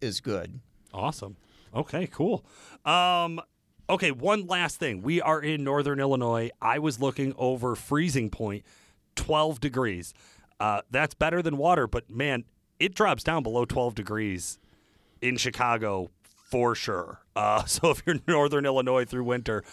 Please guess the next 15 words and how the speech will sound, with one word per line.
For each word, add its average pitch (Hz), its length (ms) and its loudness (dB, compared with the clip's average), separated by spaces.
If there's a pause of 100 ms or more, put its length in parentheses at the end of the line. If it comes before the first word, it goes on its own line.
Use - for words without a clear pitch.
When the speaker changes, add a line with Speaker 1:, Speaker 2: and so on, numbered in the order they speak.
(300)
Speaker 2:
it's 143 160 -2
gonna 143 180 0
get 127 160 -2
cold 127 240 0
outside. 107 420 0 (360)
Where 180 220 6
do 233 120 4
I 214 80 2
get 175 180 -4
concerned 135 440 -2
about 120 180 0
my 117 100 -2
def 107 280 -2
tank 110 260 -6
freezing 113 640 -2